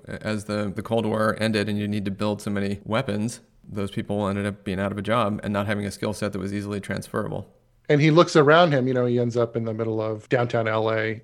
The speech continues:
Speaker 2: in some of the seedier parts. And it's not just that, just that they're, they're seedier parts. It's just that they are more low income. And he looks around. No one looks like him. Everyone's a person of color. Lots of minorities. He, he hasn't come to terms with his place in society.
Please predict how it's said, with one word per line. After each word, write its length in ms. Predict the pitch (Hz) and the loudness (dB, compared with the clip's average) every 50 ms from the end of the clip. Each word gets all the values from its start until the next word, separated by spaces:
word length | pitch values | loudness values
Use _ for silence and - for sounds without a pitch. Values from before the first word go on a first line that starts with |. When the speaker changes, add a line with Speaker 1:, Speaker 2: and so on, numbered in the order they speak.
| _ _ | _ _
Speaker 2:
in 120 | 135 117 | -6 -6
some 220 | 117 - 123 113 113 | -4 -2 -2 -2 -2
of 80 | 107 | -2
the 100 | 107 107 | -4 -4
seedier 440 | - - - 139 120 120 113 110 113 | -4 -4 -2 -2 0 0 0 -2 -2
parts. 360 | 110 - 110 110 113 - - - - | -4 -4 -4 -4 -6 -8 -10 -8 -6
And 240 | 143 151 202 214 233 | -6 -6 -8 -10 -10
it's 160 | 214 190 143 | -10 -8 -6
not 120 | 170 165 156 | -4 -4 -4
just 160 | - 131 131 | -4 -6 -6
that, 140 | 135 117 - | -8 -10 -8
just 220 | - 120 - - - | -10 -12 -14 -14 -18
that 120 | - - | -18 -16
they're, 140 | 120 - - - | -16 -16 -14 -14
they're 120 | 135 127 - | -16 -16 -14
seedier 460 | - - - 143 135 117 110 110 110 | -14 -10 -6 -4 -4 -4 -4 -6 -8
parts. 280 | 110 - 113 110 - - | -6 -6 -8 -8 -6 -8
It's 120 | 131 123 | -10 -6
just 180 | - 139 123 - | -6 -6 -2 0
that 180 | 135 123 123 - | 0 0 0 0
they 160 | 123 120 120 | 2 2 2
are 340 | 113 110 110 110 107 104 - - - - - - - _ _ _ _ | 2 2 2 0 -2 -4 -6 -12 -20 -20 -20 -20 -20 _ _ _ _
more 120 | 123 117 117 | 0 0 4
low 280 | 127 147 156 156 151 | 6 8 10 10 10
income. 640 | 147 143 143 - - 135 123 123 123 120 120 123 123 123 - | 10 8 6 4 4 4 6 6 4 4 2 0 -2 -2 -4
And 100 | 127 117 | -2 0
he 80 | 127 | 0
looks 260 | 127 123 147 143 - - | 4 4 4 4 4 2
around. 440 | 131 120 120 113 113 117 113 117 | 0 2 2 2 2 0 0 2
No 140 | 120 135 143 | 6 6 8
one 160 | 151 156 143 | 8 8 6
looks 220 | 131 123 120 123 - | 4 2 2 0 -2
like 220 | 120 113 113 - | -2 -2 -2 -4
him. 480 | - - 113 113 113 113 110 110 113 - - | -6 -6 -6 -4 -4 -6 -6 -6 -10 -2 0
Everyone's 360 | 147 143 147 147 143 135 120 | 2 4 6 6 4 4 2
a 40 | 123 | 0
person 300 | 123 131 117 120 - 120 | 0 -2 -2 -2 -4 -6
of 60 | 113 - | -6 -4
color. 420 | - 104 104 107 104 104 107 107 - _ _ _ _ _ _ | -4 -4 -4 -4 -4 -6 -8 -10 -14 _ _ _ _ _ _
Lots 300 | 123 127 135 139 135 - | 2 4 4 4 4 2
of 120 | 139 117 | 0 0
minorities. 580 | 123 117 110 110 107 107 107 113 113 110 - - _ - | 0 -2 -4 -4 -6 -6 -6 -6 -8 -8 -10 -14 _ -6
He, 180 | - 147 147 160 180 | -2 -2 -2 -2 -4
he 160 | 120 147 151 | -4 -2 0
hasn't 460 | 135 139 139 143 139 151 151 147 147 | 4 4 4 4 4 4 0 0 -2
come 260 | - - 139 139 143 123 | 0 2 2 2 2 0
to 140 | - 139 | -2 -4
terms 600 | 127 - - - - 139 143 147 151 147 131 - | -4 -4 -4 -2 0 2 4 4 4 2 0 -2
with 420 | 120 110 123 120 120 120 120 - - _ | -2 0 2 2 2 2 -2 -6 -18 _
his 240 | - 143 143 131 - | 2 2 2 2 0
place 580 | - - - - 135 135 139 147 139 - - - | -4 -10 -2 2 4 6 6 4 4 0 -4 -10
in 320 | - 147 123 120 120 120 | -6 -4 -2 0 0 -2
society. 800 | 117 - - 117 - - 127 131 135 127 113 - - - - 123 | -2 -2 -4 -2 0 2 4 4 4 4 2 0 -4 -8 -10 -14